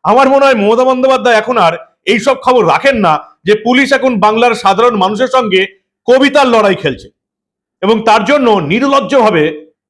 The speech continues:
নিজেদের মেয়েদিকেও ব্যবহার করছে। কোত্থেকে শুরু হলো, কি হলো, পুলিশ কেন বাংলার মেয়েদের নিয়ে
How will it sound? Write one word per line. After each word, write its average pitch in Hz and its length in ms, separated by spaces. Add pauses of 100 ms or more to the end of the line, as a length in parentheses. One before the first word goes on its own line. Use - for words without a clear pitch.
নিজেদের 247 420
মেয়েদিকেও 247 460
ব্যবহার 170 300
করছে। - 280 (1300)
কোত্থেকে 269 380
শুরু 262 260
হলো, 262 400 (360)
কি 269 160
হলো, 240 440 (360)
পুলিশ 269 640
কেন 233 220 (420)
বাংলার 220 500
মেয়েদের 262 580
নিয়ে 254 500